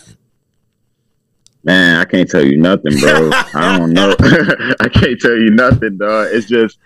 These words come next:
Speaker 2: to me, it's, uh, it's, it's, it's, it's an episode. I'll tell you, like, emotionally, I think
Speaker 1: Yeah.
Speaker 2: it's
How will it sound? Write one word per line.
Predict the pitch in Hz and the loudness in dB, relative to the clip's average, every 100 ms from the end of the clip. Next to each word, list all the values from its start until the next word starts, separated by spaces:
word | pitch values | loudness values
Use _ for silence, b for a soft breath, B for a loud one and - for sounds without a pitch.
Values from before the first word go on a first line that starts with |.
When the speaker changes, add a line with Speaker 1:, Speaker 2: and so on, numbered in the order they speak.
| b _ - | b _ -4
Speaker 2:
to | 107 | 0
me, | 127 143 | 4 4
it's, | 131 120 | 2 2
uh, | 110 110 104 101 87 - | 2 2 2 0 -4 -4
it's, | 113 - - | -4 -6 -2
it's, | 104 98 - | -2 -2 -2
it's, | 101 98 _ 92 | -2 -4 _ -6
it's | 101 | -2
an | 101 92 | -2 -2
episode. | 104 101 107 101 | -2 -4 -2 0
I'll | 104 127 | 0 0
tell | 135 | 0
you, | 123 110 | 2 0
like, | 92 | -2
emotionally, | 85 85 104 117 - 120 123 123 | -4 -2 0 -2 -2 0 2 2
I | 90 | 0
think | 147 131 | -2 -2
Speaker 1:
Yeah. | 92 | -4
Speaker 2:
it's | - | -6